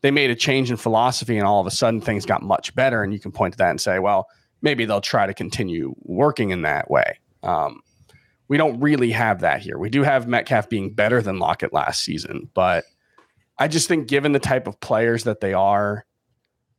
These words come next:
you know, Metcalf's going to be better, but I think Lockett's still going to get close to the same target share.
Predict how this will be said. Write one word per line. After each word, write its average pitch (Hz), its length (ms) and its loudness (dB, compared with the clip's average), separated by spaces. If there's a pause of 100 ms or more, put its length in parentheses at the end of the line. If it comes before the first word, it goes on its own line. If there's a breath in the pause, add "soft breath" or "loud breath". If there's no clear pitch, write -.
(720)
you 131 100 0
know, 92 320 -2
Metcalf's 151 640 0
going 120 260 0
to 107 40 -4
be 98 120 -4
better, 98 320 0
but 92 120 0
I 98 60 0
think 107 160 -4
Lockett's 101 380 0
still 104 260 2
going 95 220 0
to 95 60 -6
get 95 380 -2
close 123 400 0
to 113 120 -2
the 95 120 -4
same 92 320 0
target - 400 0
share. - 300 -8